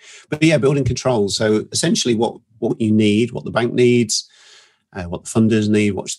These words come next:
what the future funders need is a building control, uh, completion and sign-off certificate.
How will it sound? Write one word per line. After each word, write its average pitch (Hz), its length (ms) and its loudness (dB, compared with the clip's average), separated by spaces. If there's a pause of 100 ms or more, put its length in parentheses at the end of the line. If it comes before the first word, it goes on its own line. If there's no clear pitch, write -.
what - 220 -16
the - 60 -10
future 131 360 0
funders 123 420 0
need 117 440 0
is 101 360 -2
a - 80 -8
building 95 380 -4
control, 95 640 -4
uh, 92 280 -4
completion 98 640 -6
and 95 120 -2
sign-off 113 340 0
certificate. - 500 -10